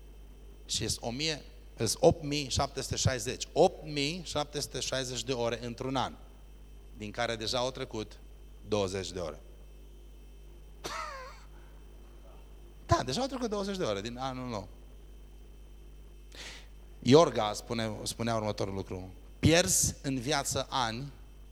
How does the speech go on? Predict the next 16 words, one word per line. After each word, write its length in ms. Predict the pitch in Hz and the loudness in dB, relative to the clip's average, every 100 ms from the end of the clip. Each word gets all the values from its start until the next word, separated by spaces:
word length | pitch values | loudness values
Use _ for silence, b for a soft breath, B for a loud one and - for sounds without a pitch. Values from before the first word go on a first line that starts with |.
| - - | -18 -10
și 180 | - 117 | -4 0
la 100 | 110 | 0
moarte 600 | 113 127 113 - 107 110 - - - | 0 -2 -2 -4 -4 -6 -12 -18 -8
cerșești 480 | - 107 95 110 - | 0 2 2 0 -4
o 20 | |
clipă.” 380 | 98 107 92 80 - - - - - - - - - - - - - - - - - - - - - - - - - - - | -6 -6 -8 -10 -16 -18 -18 -18 -18 -18 -18 -18 -18 -18 -18 -18 -18 -18 -18 -18 -16 -16 -16 -16 -18 -18 -18 -16 -16 -16 -6
„Pierzi 280 | - 120 107 | 4 6 6
în 100 | 123 | 4
viață 320 | 113 113 127 123 | 4 4 4 4
ani 280 | 104 101 107 101 | 2 2 -4 -4
și 160 | - | -2
la 80 | 104 | 0
moarte 360 | 101 104 104 101 | 2 2 2 -2
cerșești 440 | 101 - 101 - | 0 0 0 -2
o 40 | |
clipă.” 440 | 92 92 90 - | -6 -4 -6 -4